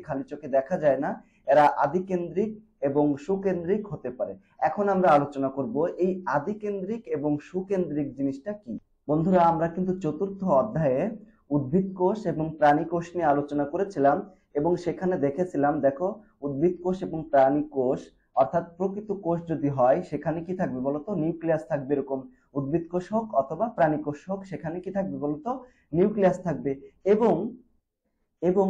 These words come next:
আমরা কি দেখেছিলাম বলতো? নিউক্লিয়াস দেখেছিলাম। এবং সেই নিউক্লিয়াসে বিভিন্ন ধরনের কি থাকে বলতো? গঠন থাকে, বিভিন্ন ধরনের অঙ্গাণু থাকে। যেমন দেখো, নিউক্লিওলাস থাকে, তারপর দেখো নিউক্লিয়ার পর্দা থাকে, নিউক্লিয় জালিকা থাকে,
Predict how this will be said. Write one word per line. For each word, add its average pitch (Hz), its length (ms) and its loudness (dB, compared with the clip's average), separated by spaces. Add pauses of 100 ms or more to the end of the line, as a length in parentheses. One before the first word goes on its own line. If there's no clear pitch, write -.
(100)
আমরা 165 220 2
কি 175 160 -2
দেখেছিলাম 180 440 -4
বলতো? 160 220 -4 (160)
নিউক্লিয়াস 156 460 2
দেখেছিলাম। 131 420 -2 (400)
এবং 156 140 0 (100)
সেই 175 220 2
নিউক্লিয়াসে 170 600 0 (180)
বিভিন্ন 160 260 0 (120)
ধরনের 180 400 -2
কি 185 160 -12
থাকে 165 260 -10
বলতো? 165 260 -6 (480)
গঠন 170 280 6 (120)
থাকে, - 240 -4 (160)
বিভিন্ন 180 300 0
ধরনের 180 380 0
অঙ্গাণু 151 360 2
থাকে। 139 240 -8
যেমন 160 260 -2
দেখো, 147 160 2 (100)
নিউক্লিওলাস 147 640 2 (100)
থাকে, 139 260 -4 (400)
তারপর 135 320 2
দেখো 143 160 2 (120)
নিউক্লিয়ার 147 480 4
পর্দা 139 340 4
থাকে, 143 220 -4 (160)
নিউক্লিয় 147 480 0 (140)
জালিকা 143 440 4
থাকে, 139 240 -6